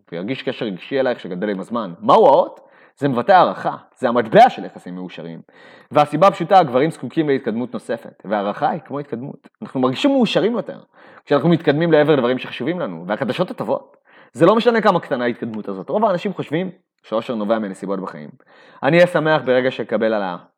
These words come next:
אני אהיה מאושר ברגע שיהיה לי מחס-, יח-, מערכת יחסים נהדרת." וההישגים האלו מובילים לאושר מקרי. אבל אז אנחנו מסתגלים, אנחנו מתרגלים לזה. האושר דועך, אלא אם כן אנחנו מתחילים להתקדם לקראת מטרה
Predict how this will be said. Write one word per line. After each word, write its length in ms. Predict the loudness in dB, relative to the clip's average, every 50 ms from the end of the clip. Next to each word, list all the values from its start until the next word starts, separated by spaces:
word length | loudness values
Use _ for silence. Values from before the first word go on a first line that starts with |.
| _ -6
אני 120 | -2 2 4
אהיה 100 | 6 6
מאושר 460 | 6 6 4 4 4 6 6 6 6
ברגע 240 | 4 4 2 2 0
שיהיה 180 | 2 0 -2
לי 100 | -2 -2
מחס-, 340 | -2 -4 -6 -10 -12 -16 -14 -10
יח-, 180 | -8 -8 -8 -8 -4
מערכת 360 | 0 2 2 2 2 0 -6
יחסים 280 | -10 -12 -10 -10 -8 -6
נהדרת." 380 | -6 -6 -4 -6 -6 -8 -10 _ _ _ _ _ _ _ _ _ -20 -20 _ _ _ _ -8 2 6 6 6 6 4 0 -2 -2 -4 -4 -6 -10 _ _ _ _ _ _ _ _ -4 2
וההישגים 480 | 4 4 4 4 2 2 4 4 6
האלו 220 | 6 6 8 6 6
מובילים 400 | 6 4 4 4 2 2 4 6
לאושר 360 | 6 6 4 4 2 -2 0
מקרי. 340 | -2 -4 -4 -6 -8 -8 -10 _ _ _ -4
אבל 200 | -2 2 6 8
אז 260 | 8 8 6 6 2 -2
אנחנו 220 | -4 -2 -2 -2
מסתגלים, 520 | -2 2 2 2 2 2 2 0 -2 -4 -8 -14 _ _ -10
אנחנו 140 | -4 0 0
מתרגלים 520 | 0 2 2 2 4 6 6 6 6 4
לזה. 200 | 2 0 -2 -6 -12 -14 _ _ _ -20 -20 -20 _ 2
האושר 300 | 4 4 4 6 4 2
דועך, 480 | 4 4 4 2 2 0 -4 -10 -20 _ _ _ 0 4
אלא 160 | 6 6 6
אם 80 | 4
כן 180 | 4 4 4 4
אנחנו 160 | 4 0 0
מתחילים 360 | -4 -4 -2 -2 -4 -2 -2
להתקדם 360 | -2 -4 -2 -2 -2 0 0 -2
לקראת 260 | -2 -4 -4 -4 -4
מטרה 280 | -10 -10 -8 -8 -8